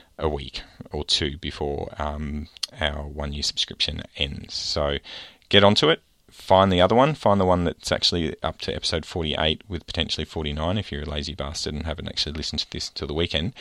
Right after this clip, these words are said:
Um, and, yeah, then you'll be able to bring us, um, back into your, into your lives, which would be fantastic. Um, in saying that, uh, as a bit of a call to arms, I, we normally don't, well, we don't do it particularly well in the podcast in actually promoting ourselves.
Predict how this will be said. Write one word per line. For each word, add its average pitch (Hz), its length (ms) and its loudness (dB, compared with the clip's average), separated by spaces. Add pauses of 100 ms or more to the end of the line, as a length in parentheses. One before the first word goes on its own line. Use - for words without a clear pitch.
(380)
Um, 78 580 6
and, 107 600 4
yeah, 320 260 2
then 92 160 6
you'll 92 140 6
be 95 100 6
able 92 220 8
to 95 480 0 (100)
bring 87 480 0 (140)
us, - 680 -4 (140)
um, 82 320 0
back 82 220 0
into 82 260 -4
your, 80 540 0
into 104 180 0
your 107 100 6
lives, 98 460 0
which - 120 -6
would 107 60 -2
be 101 60 -2
fantastic. - 540 -4 (440)
Um, 87 460 10 (160)
in 131 100 6
saying 143 240 10
that, 151 240 4
uh, 92 440 8 (200)
as 87 160 -4
a 98 40 -6
bit 104 100 -4
of 90 80 0
a - 40 -4
call 87 300 0
to - 100 -2
arms, 87 600 4
I, 80 720 0
we 82 40 -2
normally 82 280 0
don't, 78 260 0
well, 76 260 -10
we - 60 -10
don't 85 300 0
do 78 100 -4
it - 80 -8
particularly - 460 -4
well 78 400 4
in - 80 -6
the 69 60 -4
podcast - 520 -6
in 76 80 -6
actually - 260 -2
promoting 73 380 -8
ourselves. 73 480 -2